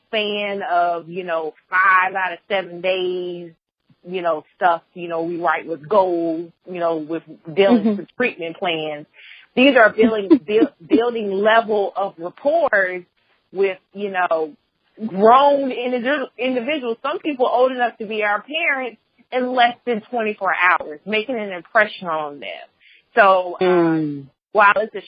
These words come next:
Speaker 1: stressful situation for them, it's a stressful situation for myself, you know?
Speaker 2: <laughs>
Speaker 1: Um,
Speaker 2: Yes.
Speaker 1: so I feel that,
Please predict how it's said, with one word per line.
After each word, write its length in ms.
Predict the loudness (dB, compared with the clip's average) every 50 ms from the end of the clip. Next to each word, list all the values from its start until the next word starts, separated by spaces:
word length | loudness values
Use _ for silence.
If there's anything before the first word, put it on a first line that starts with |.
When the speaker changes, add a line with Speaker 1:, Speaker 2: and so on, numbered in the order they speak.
| -10
Speaker 1:
stressful 420 | -6 -4 -4 -4 -6 _ -16 -16 -12 _
situation 640 | -10 -12 -10 -8 -8 -4 -4 -4 -6 -6 _ -14 -8
for 140 | -6 -6 -6
them, 340 | -6 -6 -6 -6 -6 -6 -8
it's 180 | -10 -12 _
a 40 | -20 -20 -4
stressful 380 | 0 0 0 0 -2 -10 -16 -8
situation 680 | -8 -8 -8 -6 -6 0 2 4 4 2 2 -2 -6 -6
for 120 | -4 -4
myself, 680 | 0 2 2 2 2 0 _ 4 4 4 4 0 -8 -14 _ _ _ _
you 180 | -2 -2 0 0
know? 400 | 2 2 2 2 0 -2 -6 -12 _
Speaker 2:
<laughs> 20 | _ _ _
Speaker 1:
Um, 600 | 4 4 4 2 0 0 0 0 0 -2 -2 0 0
Speaker 2:
Yes. 760 | 4 6 8 8 8 8 8 8 6 4 2 2 2 0 2 _
Speaker 1:
so 60 | 4 6
I 300 | 6 6 6 6 4 4 2 _ _
feel 360 | -8 -6 -2 0 0 -2 0 0
that, 280 | -2 -2 -2 -2 -6